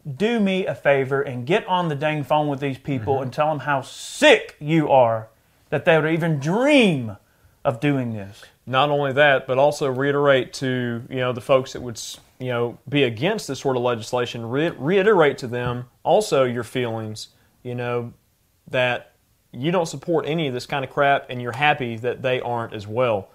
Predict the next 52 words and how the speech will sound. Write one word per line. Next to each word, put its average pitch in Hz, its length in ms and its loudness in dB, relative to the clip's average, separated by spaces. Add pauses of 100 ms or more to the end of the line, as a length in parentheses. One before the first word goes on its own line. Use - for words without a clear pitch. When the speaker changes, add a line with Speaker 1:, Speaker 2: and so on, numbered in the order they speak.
(140)
Speaker 2:
'Cause 113 300 -4 (280)
they 131 100 2
don't 175 180 6
just 165 160 -4
need 175 120 -2
to 139 80 -4
hear 160 200 -2
the 123 80 -4
bad 139 300 6
all 120 120 2
the 117 120 -4
time, 120 280 -4
like, 110 180 0
"Hey, 123 200 2
I 123 60 4
don't 127 120 0
like 127 180 0
you 120 60 -12
supporting 120 360 -6
this." 107 140 -8
They 147 120 0
need 165 160 -2
to 139 60 -2
hear, 139 460 -2 (260)
you 131 100 -6
know, 120 400 0
compliments 135 520 -2
as 104 120 -12
well, 113 360 -2 (340)
you 127 80 -2
Speaker 1:
Good. 113 80 0
Speaker 2:
know, 113 180 0
and 123 280 -2
that 120 100 -4
they're 143 120 6
doing 139 200 0
a 113 40 -6
good 117 180 -2
job, 104 520 2
'cause 120 180 -2
that 160 240 4
reiterates 135 540 0
what 123 160 0
they're 117 120 -4
doing 160 420 0 (340)
and, 127 440 -4
and 127 140 -4
it 120 100 -8
gives 127 260 -2
them, 131 400 -2
you 123 100 -4
know, 120 280 -2